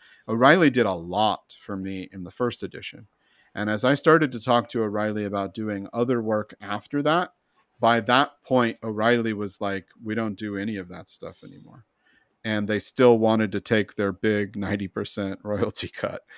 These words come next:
And so that's a big part of the reason why I went self-publishing after that, was that publishers don't do what they used to do. Um, in fact, O'Reilly stopped selling books and went to, like,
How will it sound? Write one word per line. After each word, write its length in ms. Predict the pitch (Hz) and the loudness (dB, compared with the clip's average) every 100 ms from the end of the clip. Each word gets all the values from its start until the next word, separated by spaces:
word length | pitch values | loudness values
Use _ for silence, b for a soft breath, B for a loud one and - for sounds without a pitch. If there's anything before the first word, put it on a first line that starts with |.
| B B B - | B B B -8
And 180 | 95 95 | -8 -2
so 400 | 110 104 98 92 | 2 2 2 2
that's 460 | 101 107 - - - | 0 0 -2 -10 -4
a 100 | 110 | -4
big 340 | 104 120 117 | 0 0 0
part 220 | - 123 113 | 4 4 4
of 40 | |
the 80 | 107 | -2
reason 440 | 110 117 110 107 | 0 0 0 -4
why 400 | 101 98 98 98 - | -4 -4 -4 -8 -6
I 140 | 98 | -6
went 320 | 98 98 - | -4 -6 -8
self-publishing 840 | - 104 98 - 107 101 - 101 92 | -2 -2 -2 0 0 0 -6 -8 -6
after 360 | 101 98 - 95 | -6 -8 -12 -12
that, 240 | 92 90 _ | -12 -14 _
was 480 | 98 95 90 - - _ _ _ _ - | -14 -14 -16 -18 -20 _ _ _ _ -12
that 180 | 95 - _ - | -12 -14 _ -4
publishers 560 | 117 120 107 107 95 | -2 -2 -4 -6 -6
don't 360 | - 110 - 92 | -4 -4 -6 -8
do 300 | 107 107 101 | -4 -4 -4
what 160 | 95 | -8
they 120 | 95 92 | -10 -12
used 360 | 90 95 - | -12 -14 -16
to 80 | 90 | -16
do. 380 | 82 95 98 110 _ _ _ _ _ - | -14 -14 -14 -20 _ _ _ _ _ -14
Um, 480 | 92 90 87 - _ _ | -12 -10 -12 -16 _ _
in 120 | 95 | -6
fact, 340 | 101 120 107 - - | 4 6 4 -2 -4
O'Reilly 420 | 104 117 131 107 | 4 6 6 2
stopped 420 | - 110 110 - | 0 2 2 -2
selling 460 | - 120 135 104 92 | 0 4 4 2 -4
books 420 | 92 - - - _ _ | -10 -10 -16 -18 _ _
and 480 | 98 95 98 92 95 | -6 -4 -6 -12 -10
went 320 | 104 110 - | -6 -6 -8
to, 100 | - | -10
like, 300 | 104 95 92 | -8 -8 -10